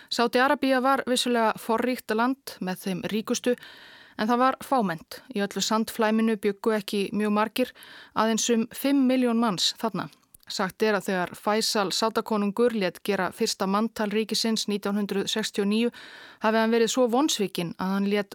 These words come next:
tvöfalda fjölda landsmanna á pappír. Með olíuauðnum höfðu Sádar svo keypt fínustu vopn og hertól,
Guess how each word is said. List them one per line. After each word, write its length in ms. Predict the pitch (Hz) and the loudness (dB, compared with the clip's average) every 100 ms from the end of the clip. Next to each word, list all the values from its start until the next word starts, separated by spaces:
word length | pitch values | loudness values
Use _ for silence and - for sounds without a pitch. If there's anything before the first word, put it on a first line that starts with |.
| - - | -12 -4
tvöfalda 560 | 233 262 220 190 190 | -2 0 -2 -2 -4
fjölda 480 | 175 226 220 - 180 | -2 -2 -2 -2 -2
landsmanna 640 | 190 214 - 196 180 160 | 0 -2 -2 -4 -2 -2
á 80 | 180 | -4
pappír. 400 | 208 240 - 151 - - _ _ _ _ _ _ _ _ _ _ _ _ _ _ _ _ - - - _ - | -2 -4 -4 -10 -12 -20 _ _ _ _ _ _ _ _ _ _ _ _ _ _ _ _ -20 -20 -20 _ 0
Með 300 | 233 240 - | 4 2 4
olíuauðnum 640 | 262 285 262 277 277 269 | 4 6 6 6 4 4
höfðu 220 | 254 254 247 | 4 4 4
Sádar 400 | 254 254 254 - | 2 2 0 0
svo 140 | 208 | -2
keypt 400 | - 214 - - - | 0 0 -2 -12 -6
fínustu 400 | 233 220 220 - | 0 0 0 0
vopn 400 | 196 226 - 202 | 0 -2 -2 -2
og 140 | 180 185 | 0 0
hertól, 380 | 220 - 247 | -2 0 0